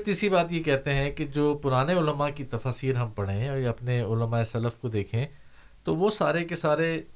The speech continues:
تو اس بات پہ متفق ہیں کہ ختم نبوت کا مطلب یا یوں کہیے کہ اب کوئی بھی نبی نہیں آ سکتا، اور وہ یہ کہتے ہیں کہ کوئی اور اب نبوت کا دعویٰ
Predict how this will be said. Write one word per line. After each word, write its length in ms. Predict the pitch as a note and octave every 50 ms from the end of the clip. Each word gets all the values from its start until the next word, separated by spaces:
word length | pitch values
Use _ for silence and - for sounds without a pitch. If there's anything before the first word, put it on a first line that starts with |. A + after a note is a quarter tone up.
| - - - - - - -
تو 80 | D#3+
اس 100 | C#3+ C#3
بات 280 | C3+ C#3+ C#3 C#3 C#3 -
پہ 60 | D#3
متفق 540 | C3+ B2+ A#2 - C#3+ C3+ - E3 D#3 - C#3
ہیں 240 | B2+ B2 B2+ C#3 C3+
کہ 420 | - - C3+ C3 C3+ C3+ C3 A#2 - - - - - _ - _ - - -
ختم 340 | - - C#3 C#3 D3 C#3 C#3+
نبوت 400 | C#3 C#3 C3+ C3+ C3+ C#3 C3+ -
کا 100 | C3+ B2+
مطلب 300 | B2 A#2 A2+ A#2+ B2 A#2+
یا 160 | A#2 A#2 A2+ A2+
یوں 200 | A#2+ B2 C3 C3
کہیے 380 | - B2+ B2 A#2+ A#2+ B2 B2
کہ 200 | B2 - B2+ A#2
اب 200 | F#2+ A#2+ - -
کوئی 180 | - D#3+ E3 E3+
بھی 80 | E3+
نبی 260 | D#3 D3 C3+ - C#3 C#3
نہیں 240 | C#3 C3+ C#3 C#3
آ 100 | B2 G#2+
سکتا، 400 | G2+ - B2 A2 - - B2+ C#3 - - - - - - - - - - -
اور 140 | - C#3+ C#3+
وہ 200 | D3 D3 D3+ D3
یہ 100 | C#3+ D3
کہتے 260 | D3 C3 B2+ - D3
ہیں 100 | C#3+ D3
کہ 80 | C#3 -
کوئی 120 | D3+ D3
اور 220 | C#3+ D3+ D#3+ F3 E3+
اب 180 | D#3 D3+ C#3
نبوت 440 | C3+ C3 A#2+ C3+ C3+ C#3 C3+ C3+ -
کا 60 | C#3 A#2+
دعویٰ 240 | B2 A2+ A#2 A#2+ A#2+